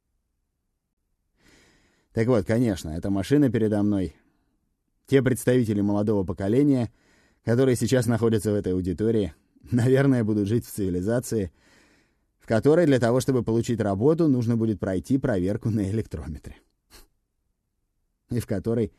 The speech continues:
не будет бессмысленных и разрушительных революций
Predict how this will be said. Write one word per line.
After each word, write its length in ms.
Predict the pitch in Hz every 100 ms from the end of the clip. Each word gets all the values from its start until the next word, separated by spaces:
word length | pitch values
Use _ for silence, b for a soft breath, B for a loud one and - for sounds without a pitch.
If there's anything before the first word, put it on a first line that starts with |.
| _ _ _ _ -
не 140 | 104
будет 260 | 104 107 101
бессмысленных 800 | 85 95 - 101 117 110 101 92
и 60 |
разрушительных 640 | 90 85 90 104 90 90 87
революций 680 | 95 90 95 143 - 143